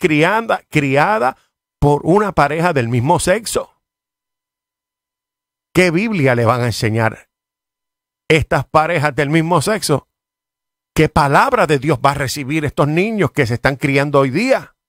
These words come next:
Eso les toca a los padres. Si los padres son unos desobedientes, son gente mala, viven en maldición, serán exterminados de parte de Dios.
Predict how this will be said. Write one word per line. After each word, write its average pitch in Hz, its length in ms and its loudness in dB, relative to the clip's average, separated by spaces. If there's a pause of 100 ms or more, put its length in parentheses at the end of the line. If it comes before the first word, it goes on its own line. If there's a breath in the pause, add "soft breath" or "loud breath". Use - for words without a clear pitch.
(1600)
Eso 131 300 2
les 139 180 0
toca 139 280 0
a - 20 2
los 139 160 0
padres. 135 540 -2
Si 123 100 0
los 113 160 -2
padres 160 400 0
son 151 180 -4
unos 143 240 -2
desobedientes, 135 800 0
son 156 160 2
gente 165 380 0
mala, 233 420 0 (240 soft breath)
viven 156 460 0
en 143 80 0
maldición, 160 800 -2 (180)
serán 143 600 -2 (360)
exterminados 127 1000 0 (280)
de 113 200 0
parte 135 500 0
de 127 160 0
Dios. 92 460 -8